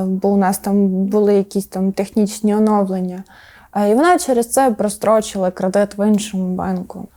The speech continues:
Е, я розумію, що ми тут, в принципі, то нічим не допоможемо,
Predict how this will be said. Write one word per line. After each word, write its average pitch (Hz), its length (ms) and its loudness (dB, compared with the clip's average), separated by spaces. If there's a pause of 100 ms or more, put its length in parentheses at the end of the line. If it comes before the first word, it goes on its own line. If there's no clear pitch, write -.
(120)
Е, 208 640 0
я 220 300 2
розумію, 233 600 4
що 208 180 -2
ми 214 120 4
тут, 214 180 0
в - 60 -16
принципі, 262 600 0
то 214 120 -2
нічим 226 460 2
не 233 80 4
допоможемо, 214 880 2